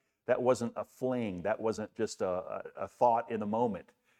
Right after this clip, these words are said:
I, I've been carrying a burden, and I, I think that God's gonna help us to find the value and the deep urgency of prayer in this day that we live.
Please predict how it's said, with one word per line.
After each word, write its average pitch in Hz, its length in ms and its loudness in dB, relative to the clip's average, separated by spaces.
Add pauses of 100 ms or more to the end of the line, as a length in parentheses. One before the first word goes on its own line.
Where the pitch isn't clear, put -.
(280)
I, 95 240 -4
I've 107 160 0
been 110 140 -2
carrying 123 420 0
a 120 60 -4
burden, 113 460 0
and 104 120 -8
I, 104 380 -6 (140)
I 104 160 -6 (100)
think 117 220 -8
that 98 120 -10
God's 104 280 -4
gonna 101 240 -8
help 117 240 0
us 78 420 -10 (1120)
to 107 220 -4
find 120 360 0
the 104 100 -4
value 98 760 -4 (160)
and 95 300 -8
the 95 80 -8
deep 113 420 -8
urgency 107 600 -6
of 80 120 -12
prayer 98 340 -4
in 87 80 -10
this 80 160 -14
day 98 180 -2
that 87 120 -8
we 87 140 -10
live. 80 320 -10